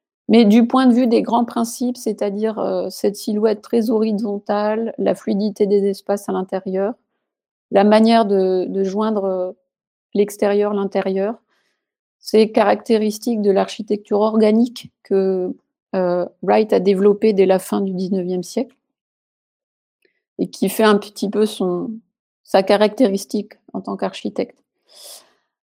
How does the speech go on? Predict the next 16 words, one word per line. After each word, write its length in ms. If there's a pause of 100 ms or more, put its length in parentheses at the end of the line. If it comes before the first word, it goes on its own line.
(540)
Euh, 400
pour 240
ce 80
qui 160
est 60
de 100
la 140
structure, 580
évidemment, 480
qui 120
est 100
très 220
importante 560
étant 200
donné 320
que, 560